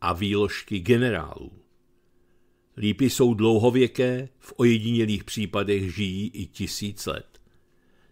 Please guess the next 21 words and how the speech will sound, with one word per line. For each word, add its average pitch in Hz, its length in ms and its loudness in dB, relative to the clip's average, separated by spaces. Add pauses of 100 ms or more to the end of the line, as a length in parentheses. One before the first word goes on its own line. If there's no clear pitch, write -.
(100)
Naše 104 300 0
paměť 104 520 0
zakódovaná 110 760 2
v 98 60 -2
letokruzích 107 840 -2
ale 104 180 2
budoucím 117 640 0
badatelům 107 640 0
nepomůže 120 560 0
objasnit, 98 800 -4 (420)
proč 113 320 2
národ, 113 540 0
který 107 300 -2
se - 180 -2
odolností 113 920 2
a - 220 -4
ušlechtilostí 113 880 -2
lípy 110 320 -2
tak 110 200 -4
dlouho 117 320 0
inspiroval, 101 840 0